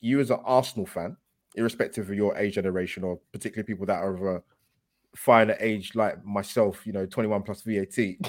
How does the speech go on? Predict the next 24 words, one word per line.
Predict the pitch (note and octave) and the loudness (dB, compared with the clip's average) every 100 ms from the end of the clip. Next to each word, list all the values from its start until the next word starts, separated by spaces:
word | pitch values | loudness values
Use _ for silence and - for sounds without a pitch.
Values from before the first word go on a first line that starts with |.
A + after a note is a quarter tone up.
| - - - _ | -10 -14 -14 _
<laughs> | _ - - - - | _ -20 -20 2 8
I've | D3+ | 8
seen, | - G#3 F#3+ | 10 8 8
w-, | B2+ C#3+ | 6 -2
I, | D3 | 0
listen, | E3 B2 C3 D3+ C3 | 0 4 4 4 2
we've | D#3+ | 2
seen, | - E3+ D#3+ D3+ C#3+ C#3+ _ _ _ _ _ _ _ - | 4 4 4 2 -2 -6 _ _ _ _ _ _ _ 2
I'm | C3+ | 8
lucky | E3 E3+ | 8 8
enough | D#3 | 4
I've | C#3 | 4
seen | C#3+ C#3+ | 4 2
some | C3+ | 2
great | B2+ A#2 | 4 4
times | G2+ G#2 F#2 | 4 0 2
at | |
Arsenal. | F2+ F#2 - D#2+ G#2+ | -2 -2 -6 -8 -4
I'm | A2 | 2
lucky | A#2 A#2+ A#2 | 4 4 0
enough | G#2 - | -2 -4
to | G2+ | -10
see | G2 E2 | -8 -8
that. | D2+ | -10